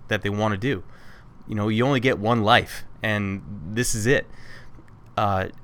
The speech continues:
you know, it doesn't matter if you're, I mean, if you're just starting to listen to this and, you, and you're young, or you're one of the, the veteran guys and pro players or whoever is listening to this, you know,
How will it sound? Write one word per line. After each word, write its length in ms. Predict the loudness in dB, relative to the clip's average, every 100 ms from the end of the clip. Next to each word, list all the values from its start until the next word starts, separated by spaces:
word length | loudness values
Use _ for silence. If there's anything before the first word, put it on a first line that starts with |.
| -18 -12
you 120 | -6
know, 100 | -4
it 80 | -2
doesn't 160 | -2 2
matter 100 | 2
if 240 | 0 -6
you're, 120 | -8 -10 -10 -8
I 20 | -2
mean, 140 | 0
if 200 | -2 -2
you're 140 | -6
just 260 | -6 -4 -2
starting 220 | 2 2
to 40 | 2
listen 280 | 2 2
to 60 | 4
this 300 | 4 4 2
and, 80 | -2
you, 140 | -4
and 140 | -4 -4
you're 100 | -2
young, 480 | 2 6 6 6
or 180 | 2 0
you're 220 | 0 0
one 200 | 2 2
of 100 | 2
the, 260 | 2 0 -2
the 120 | -4
veteran 420 | -4 2 4 4 4
guys 560 | 4 8 8 6 2
and 140 | -4 -8 -8
pro 200 | -2 -2
players 320 | 2 2 2
or 140 | 0 0
whoever 320 | 4 6 6
is 100 | 4
listening 380 | 0 2 2 0
to 80 |
this, 260 | -2 -4 -4
you 60 | -4
know, 160 | -4